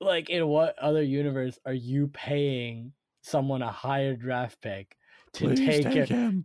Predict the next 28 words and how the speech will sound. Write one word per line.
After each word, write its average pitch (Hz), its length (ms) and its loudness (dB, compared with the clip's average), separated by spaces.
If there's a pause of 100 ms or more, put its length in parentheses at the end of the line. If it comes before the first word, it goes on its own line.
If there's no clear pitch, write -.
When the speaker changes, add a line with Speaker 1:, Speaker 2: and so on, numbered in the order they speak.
(160)
Speaker 1:
to 160 140 0
take 156 360 0
Speaker 2:
<laughs> - 0 -
Speaker 1:
your, 339 220 6 (280)
<laughs> 466 260 0
to 285 160 0
take - 560 -2
your 196 200 2
bad 135 480 -2
guard? 151 580 -2
<laughs> - 40 -20 (640)
Like, 160 220 4
that's, 170 280 0 (360)
that's 262 240 6
what 170 100 6
Speaker 2:
Okay. 170 200 6 (360)
Speaker 1:
we 226 60 -12
Speaker 2:
They're, 143 80 -4
like, 135 200 2
crawling 131 440 4
at 127 100 2
the 123 100 2
door. 117 200 4
They're 120 100 4
like, 123 160 4
"Hey, - 220 4
wait, 143 260 2 (540)
just, 190 260 4